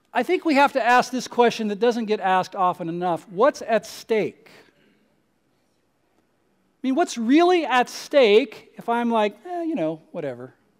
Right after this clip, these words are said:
And I, I'm so concerned about having people's approval of me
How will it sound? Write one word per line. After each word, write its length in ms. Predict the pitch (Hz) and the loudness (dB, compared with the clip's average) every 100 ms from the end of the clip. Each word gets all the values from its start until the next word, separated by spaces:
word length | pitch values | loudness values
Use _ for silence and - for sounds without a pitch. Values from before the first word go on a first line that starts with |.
| _ _ _ _ _ _ _ _ _ _ _ _ _ _ _ _ _ - | _ _ _ _ _ _ _ _ _ _ _ _ _ _ _ _ _ -8
And 120 | 185 | -2
I, 220 | 180 175 - _ _ | -2 -4 -12 _ _
I'm 100 | 165 | -14
so 200 | 165 226 | 0 0
concerned 420 | 233 208 - 226 196 | 0 -6 -6 -4 0
about 380 | 185 170 - _ _ _ _ _ _ | 2 2 -2 _ _ _ _ _ _
having 300 | 180 196 190 | -2 -2 -4
people's 360 | 214 190 165 175 | -10 -6 -8 -8
approval 640 | - 220 240 190 156 160 | -10 -4 -2 0 2 2
of 80 | 160 | 0
me 720 | 170 233 196 143 147 202 | -4 -4 -4 -4 -6 -8